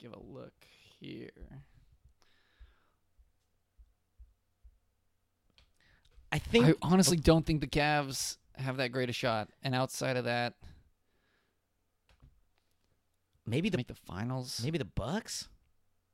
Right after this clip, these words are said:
Speaker 2: I mean, that might be the only
Speaker 1: Yeah,
Speaker 2: one.
Speaker 1: looking at the East, obviously, it makes more sense where it's like, oh, could you see the Bucks upsetting the Celtics in a series?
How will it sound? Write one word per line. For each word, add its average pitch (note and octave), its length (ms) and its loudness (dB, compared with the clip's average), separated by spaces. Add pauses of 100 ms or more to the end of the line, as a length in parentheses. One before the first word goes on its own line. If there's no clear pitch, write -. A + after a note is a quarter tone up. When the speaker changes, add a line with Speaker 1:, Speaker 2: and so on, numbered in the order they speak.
(200)
Speaker 2:
I D3 60 -2
mean, D#3+ 120 4
that F#3+ 180 0
might G3+ 100 2
be F3+ 80 -2
the F3+ 120 4
only E3 200 2
Speaker 1:
Yeah, D#3 320 10
Speaker 2:
one. C#3+ 120 -2 (120)
Speaker 1:
looking G#3 240 4
at F3 80 4
the C3+ 180 -4
East, C#3+ 240 -2
obviously, A#2+ 440 -2
it A2+ 80 -2
makes A2+ 580 -2
more A#2+ 320 -2
sense A#2 420 -4
where A#2+ 100 -6
it's - 140 -8
like, A2+ 220 -8
oh, E3 300 4 (240)
could D#3 120 0
you E3 60 0
see F#3 140 -2
the E3 80 2
Bucks C#3 360 2 (120)
upsetting B2 680 -2 (720)
the C3 80 -4
Celtics - 480 -2
in A#2+ 80 -10
a A2 40 -14
series? - 600 -12